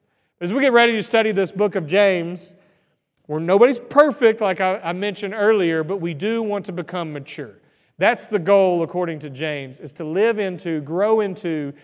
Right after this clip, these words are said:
this mature faith. And we're gonna talk over the next few months about what that looks like lived out in your own lives. As a church, we say we wanna make, mature, and multiply faithful followers of Jesus. Well, we're really gonna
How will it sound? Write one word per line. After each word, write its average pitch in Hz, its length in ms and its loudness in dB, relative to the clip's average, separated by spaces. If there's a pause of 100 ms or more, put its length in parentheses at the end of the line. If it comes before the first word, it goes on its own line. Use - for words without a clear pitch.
(180)
this 160 180 -10
mature 175 440 -6
faith. 151 320 -4
And 156 80 -6
we're 220 100 -6
gonna 302 140 -8
talk 202 360 -4
over 175 100 -6
the 165 80 -4
next 170 260 -6
few 175 180 -8
months 156 340 -6
about 151 300 -6 (480)
what 214 200 -2
that 160 220 -2
looks 165 400 -4
like 131 500 -10
lived 160 360 -4
out 135 300 -2 (120)
in 143 100 -12
your 139 160 -10
own 143 200 -8
lives. 120 580 -14 (580)
As 143 100 -12
a 165 60 -8
church, 233 360 4
we 220 60 -2
say 226 200 2
we 220 80 0
wanna 202 240 -2
make, 202 360 -2
mature, 208 420 -2
and 156 220 -8
multiply 190 540 0
faithful 190 420 -2
followers 175 540 -4
of 139 120 -10
Jesus. 139 440 -8
Well, 160 120 -8
we're 156 120 -4
really 208 280 -2
gonna 165 300 -6